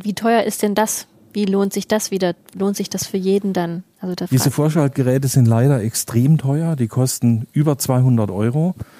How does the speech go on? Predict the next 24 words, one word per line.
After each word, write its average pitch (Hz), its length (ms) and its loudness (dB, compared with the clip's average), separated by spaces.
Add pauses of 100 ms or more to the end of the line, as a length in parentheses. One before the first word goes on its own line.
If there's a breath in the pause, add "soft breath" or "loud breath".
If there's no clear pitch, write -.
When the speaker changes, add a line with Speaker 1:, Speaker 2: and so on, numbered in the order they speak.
(120)
Speaker 2:
und 131 160 0
amortisieren 135 800 2
sich, 151 340 0 (520 loud breath)
äh, 127 200 2
je 131 200 2
nachdem, 143 340 4
wie 143 80 6
groß 127 320 2
diese 120 240 2
Schere 139 340 2
ist, 135 200 0
wie 127 60 6
hoch 131 200 4
die 139 80 -4
Energiekosten 135 760 2
sind, 139 360 4
äh, 120 320 0
nach 117 240 2
tatsächlich 123 540 -2
erst 120 240 -4
fünf 143 320 2
oder 123 180 0
mehr 120 280 6
Jahren. 113 420 2